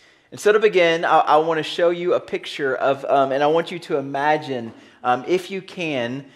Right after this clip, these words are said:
um, that there was once a highly contentious piece of land. Imagine if you can, right?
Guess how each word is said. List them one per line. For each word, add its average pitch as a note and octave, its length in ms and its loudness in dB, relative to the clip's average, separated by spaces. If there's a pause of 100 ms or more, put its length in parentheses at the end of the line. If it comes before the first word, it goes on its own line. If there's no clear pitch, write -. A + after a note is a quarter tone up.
(140)
um, C3+ 280 0
that C#3+ 120 2
there E3 100 2
was D3+ 160 0
once G3 440 -2
a D3 100 -2
highly G#3 420 2
contentious F#3 600 -10
piece E3+ 260 -10
of C3+ 160 -4
land. A2+ 460 -8 (420)
Imagine C#3 560 2
if A2+ 140 -10
you B2 80 -10
can, A2 420 -12 (160)
right? C#3 480 -2